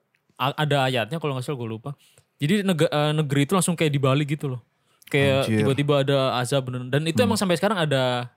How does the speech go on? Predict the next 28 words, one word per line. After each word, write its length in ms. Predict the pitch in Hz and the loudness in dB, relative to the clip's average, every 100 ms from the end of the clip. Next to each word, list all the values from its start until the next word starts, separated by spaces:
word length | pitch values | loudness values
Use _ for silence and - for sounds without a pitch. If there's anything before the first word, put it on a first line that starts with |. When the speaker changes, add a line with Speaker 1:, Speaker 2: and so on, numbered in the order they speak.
| _ | _
Speaker 1:
apa, 240 | 151 175 160 | -10 -6 -4
artefak-artefaknya. 880 | 160 156 170 151 156 156 180 135 131 | -2 -2 -2 -2 -2 -2 -2 -4 -10
Speaker 2:
Ah, 160 | - - | -12 -16
shit. 460 | - - - 98 | -12 -8 -6 -6
Speaker 1:
Di 160 | - 151 | -4 0
daerah 720 | 160 156 160 165 160 156 - _ | 2 2 2 2 0 -4 -10 _
Eropa 460 | 156 175 123 190 | -2 0 0 -2
apa 120 | 214 165 | -2 -2
ya, 80 | |
kayak 80 | 127 | 0
Speaker 2:
Hmm, 120 | 110 101 | 0 0
Speaker 1:
gitu-gitu. 240 | 98 101 | -2 -4
Speaker 2:
hmm, 180 | 95 95 | -6 -6
hmm. 120 | 95 87 - _ _ _ _ _ - | -8 -12 -16 _ _ _ _ _ -4
Speaker 1:
Iya, 260 | 185 147 | 0 0
kalau 220 | - 139 143 | 0 -2 0
dari 160 | 139 | 0
sudut 160 | 135 139 | -2 -2
pandang 360 | 135 135 131 131 | -4 -6 -6 -6
agama 340 | 127 131 175 | -4 -2 -2
udah 180 | 196 139 | -2 -2
jelas. 520 | 120 135 190 165 220 | -4 -6 -8 -6 -6
Speaker 2:
Salah 400 | - 95 110 101 | -2 2 4 2
ya. 180 | 95 98 | 0 -2
Speaker 1:
Orang, 180 | 117 139 | -2 -4
orang 220 | 143 139 | -2 -2
kita 260 | 139 131 139 | -4 -4 -2
waktu, 300 | 131 - | -2 -4